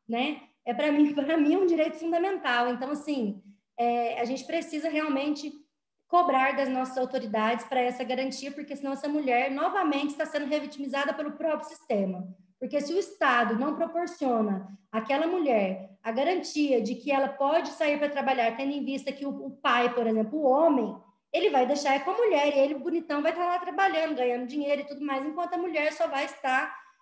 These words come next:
é, sendo sobrecarregada novamente em relação a todos esses assuntos, seja com, não tem com quem deixar o filho,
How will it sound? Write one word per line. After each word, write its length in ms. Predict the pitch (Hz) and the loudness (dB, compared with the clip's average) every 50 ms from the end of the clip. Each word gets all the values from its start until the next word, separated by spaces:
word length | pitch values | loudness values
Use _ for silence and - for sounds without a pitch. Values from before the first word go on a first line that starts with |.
| _ - | _ -8
é, 140 | 254 254 - | -8 -8 -6
sendo 300 | - - 294 294 294 294 | -4 0 2 2 2 2
sobrecarregada 840 | 294 - 302 247 285 294 294 285 277 285 269 240 247 247 254 254 254 | 2 0 -2 0 -2 -2 -2 -2 -4 -2 -2 0 0 0 0 0 0
novamente 840 | 254 262 269 285 330 311 277 262 269 277 269 - - - - - _ _ _ _ _ - | 0 0 0 2 2 2 2 2 0 -2 -4 -6 -10 -12 -14 -18 _ _ _ _ _ -4
em 160 | 269 277 277 | -2 0 0
relação 800 | 262 285 277 269 262 - - - 262 254 254 277 269 262 - - - _ _ _ _ _ - | 2 2 2 2 2 0 0 0 0 2 2 0 -2 -4 -6 -10 -18 _ _ _ _ _ -4
a 120 | - 240 | -2 -2
todos 300 | 233 - 285 285 302 233 | 0 0 2 2 2 2
esses 220 | 294 294 294 - 277 | 0 -2 -2 -2 -2
assuntos, 480 | 311 311 - - - 247 240 240 240 | -2 -2 -2 -2 -2 -2 -2 -2 -2
seja 220 | - 277 277 269 269 | 0 0 0 0 -2
com, 220 | 269 277 269 262 | -4 -4 -4 -2
não 180 | 262 262 269 262 | -2 -4 -4 -4
tem 180 | 262 262 262 | -4 -4 -4
com 160 | 254 254 240 - | -2 -4 -4 -2
quem 120 | 247 233 | -2 -2
deixar 240 | 220 220 - 233 220 | -2 -2 0 0 0
o 80 | 226 | -2
filho, 600 | 220 - - 277 302 320 320 285 311 311 302 - | -2 -4 -4 -4 -2 -2 -2 -4 -4 -6 -8 -10